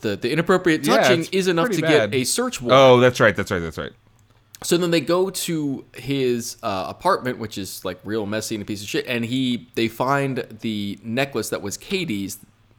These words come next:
Speaker 1: just in, like, his drawer.
Speaker 2: Yes. Yeah, yeah, they f-
Speaker 1: And that's what they use whenever they bring him into the interrogation room to be like, "You're a real piece of shit,
Speaker 2: Correct.
Speaker 1: aren't you, sir?"
Speaker 2: And he doesn't even, and Finn mentions that he doesn't even hide the necklace. He just, like, keeps it in a box on his dresser, which is, like,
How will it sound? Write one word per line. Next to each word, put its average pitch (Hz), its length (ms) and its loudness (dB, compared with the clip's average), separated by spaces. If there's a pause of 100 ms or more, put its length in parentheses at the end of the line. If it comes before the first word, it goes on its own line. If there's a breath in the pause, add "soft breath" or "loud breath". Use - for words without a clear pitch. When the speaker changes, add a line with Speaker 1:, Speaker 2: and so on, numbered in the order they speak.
Speaker 1:
just 120 320 -6
in, 135 160 0
like, 117 200 -2
his 107 160 -4
drawer. 101 200 -2
Speaker 2:
Yes. 104 760 0
Yeah, 101 260 2
yeah, 92 160 2
they 95 120 0
f- - 300 -12
Speaker 1:
And 123 140 -2
that's 156 160 2
what 156 100 -2
they 147 80 2
use 127 440 0
whenever 113 260 -2
they 104 140 -4
bring 110 240 -4
him 107 80 -4
into 104 180 -8
the 101 100 -8
interrogation 120 600 -2
room 120 200 -2
to 113 60 -2
be 107 160 -2
like, 104 220 -2
"You're 220 100 0
a 185 40 2
real 180 180 2
piece 185 180 -2
of 170 80 -4
shit, 110 100 0
Speaker 2:
Correct. 175 140 4
Speaker 1:
aren't 214 160 4
you, - 80 -6
sir?" 120 220 0
Speaker 2:
And 143 180 6
he 156 80 4
doesn't 165 320 4
even, 143 360 2 (200)
and 123 180 2
Finn 139 260 2
mentions 113 340 0
that 110 100 2
he 113 60 0
doesn't 117 240 2
even 107 180 2
hide 92 400 2
the 92 100 -2
necklace. 87 440 -4
He 95 100 -4
just, 87 180 -6
like, 90 220 -4
keeps 98 300 -6
it 87 80 -4
in 90 80 -6
a 90 40 -2
box 82 360 -2
on 85 80 -4
his 80 120 -6
dresser, 78 540 -6
which 80 140 -12
is, 80 120 -10
like, 78 200 -6